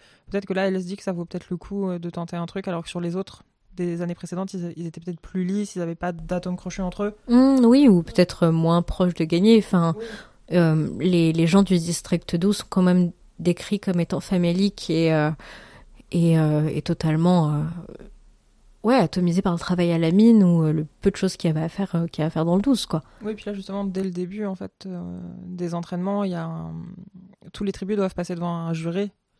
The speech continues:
Speaker 1: pour montrer un petit peu leur talent. Et là, Katniss, elle va se démarquer.
Speaker 2: Oui, et Pita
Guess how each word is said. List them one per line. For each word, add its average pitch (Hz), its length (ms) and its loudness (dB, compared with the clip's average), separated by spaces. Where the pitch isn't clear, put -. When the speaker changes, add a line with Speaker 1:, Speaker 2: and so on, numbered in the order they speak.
Speaker 1:
pour 185 100 -4
montrer 185 220 -4
un 180 40 -4
petit - 120 -10
peu 185 80 -4
leur 175 160 -4
talent. 190 320 -2
Et 180 60 -6
là, 185 100 -2
Katniss, 196 320 -2
elle 180 80 -2
va 165 120 -2
se 160 60 -6
démarquer. 165 460 -4
Speaker 2:
Oui, 196 100 -20
et 190 40 -20
Pita - 240 -20